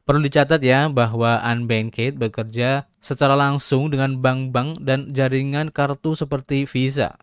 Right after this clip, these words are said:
Selain itu, mereka juga merupakan manajer program untuk Mastercard dan juga telah meluncurkan kartu N F T pertama yang diberi nama E M E X. Saat ini pengguna dapat mengakses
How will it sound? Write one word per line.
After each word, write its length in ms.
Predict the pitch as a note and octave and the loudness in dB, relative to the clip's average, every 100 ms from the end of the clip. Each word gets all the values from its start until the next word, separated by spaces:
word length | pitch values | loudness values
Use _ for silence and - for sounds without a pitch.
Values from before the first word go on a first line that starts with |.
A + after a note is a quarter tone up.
| _ _ | _ _
Selain 320 | - D#3 G#3 | -4 -2 0
itu, 240 | G3+ D#3+ D#3+ | 0 0 -2
mereka 240 | C#3 D#3+ | -4 -2
juga 240 | D#3+ C#3 C3 | -2 -2 -2
merupakan 320 | B2+ B2 C3+ C#3 | -2 -4 -6 -6
manajer 400 | A#2+ A#2 A#2 A#2 | -4 -4 -6 -8
program 480 | A#2 A2 A2 B2+ B2+ | -6 -6 -4 -4 -6
untuk 160 | A2+ | -8
Mastercard 720 | G#2+ G#2 G#2+ A2 - G2+ C3+ - | -8 -8 -10 -10 -6 -4 -4 -4
dan 160 | A#2+ C3 | -4 -4
juga 320 | F3 D3+ D3+ | -2 -2 -2
telah 240 | D3 C#3+ | -2 -2
meluncurkan 560 | D3 D3 C#3+ C#3+ - E3+ | -2 -4 -4 -6 -6 -6
kartu 240 | D3 C#3+ | -6 -6
N 160 | C#3+ C#3 | -6 -4
F 160 | C#3+ - | -6 -4
T 240 | C3+ F3 | -4 -4
pertama 720 | - D3+ D3+ D#3 D#3+ D#3 E3+ | -6 -4 -2 -2 0 -2 -2
yang 160 | D3 C3+ | -4 -4
diberi 240 | B2 A#2+ | -6 -6
nama 400 | A2+ G#2 G#2 A2 - - - | -6 -4 -4 -4 -10 -20 -4
E 320 | A2+ A#2+ D3 - | -2 0 -4 -6
M 320 | G#2 G2+ - - | -8 -8 -12 -10
E 160 | G2 | -8
X. 640 | - A#2+ E2 - - - - _ - - - | -4 -6 -6 -14 -14 -16 -20 _ -20 -16 -4
Saat 240 | A#2+ D3 | -2 2
ini 160 | F3 F3+ | 0 0
pengguna 480 | F3 D#3 D#3 F3+ | 0 0 2 2
dapat 240 | E3+ D3+ D#3 | 2 0 -2
mengakses 400 | D3 C#3+ D#3 | -4 -2 -4